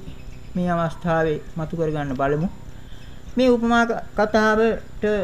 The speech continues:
අදාළ එක්තරා ප්‍රස්තාව පිරුලක් මේ සමාජයේ තියෙනවා. ඒ ප්‍රස්තාව පිරුල මොකද්ද කියලා අපි කියන්නේ නෑ. කතාව අහලා ඉවර වෙනකොට මේ මොකද්ද කියලා ප්‍රස්තාව පිරුල ඉබේටම හිතට නැගෙයි.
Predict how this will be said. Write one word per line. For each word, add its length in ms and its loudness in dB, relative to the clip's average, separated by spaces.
අදාළ 440 4
එක්තරා 500 2
ප්‍රස්තාව 500 4
පිරුලක් 380 2
මේ 160 0
සමාජයේ 500 4
තියෙනවා. 480 0
ඒ 140 2
ප්‍රස්තාව 480 4
පිරුල 220 0
මොකද්ද 380 0
කියලා 220 2
අපි 100 -2
කියන්නේ 400 0
නෑ. 180 0
කතාව 380 0
අහලා 320 4
ඉවර 140 2
වෙනකොට 380 0
මේ 160 -2
මොකද්ද 400 0
කියලා 240 -2
ප්‍රස්තාව 420 0
පිරුල 180 0
ඉබේටම 380 0
හිතට 240 0
නැගෙයි. 360 0